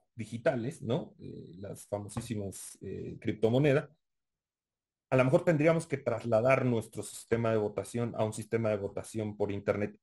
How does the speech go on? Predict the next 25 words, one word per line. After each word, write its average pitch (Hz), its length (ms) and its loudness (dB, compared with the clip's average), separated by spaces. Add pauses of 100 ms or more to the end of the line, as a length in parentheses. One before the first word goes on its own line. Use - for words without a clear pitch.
(120)
Lo 143 200 6
cierto 147 340 4
está 117 280 2
en 110 140 -2
que 95 220 -12 (260)
seguimos 160 420 4
votando 131 400 2
como 110 200 -2
en 104 80 -4
mil 120 140 0
novecientos 107 460 -4
treinta - 460 -4 (560)
y 113 160 2
eso 147 460 2 (240)
hace 117 240 -2
poco 123 280 0
atractivo 113 540 -2
el - 80 -2
sistema 117 420 -2
de, 92 200 -10
de 104 100 0
votación 117 560 -4
y 123 120 2
muy 135 200 4
complicado. 107 560 -4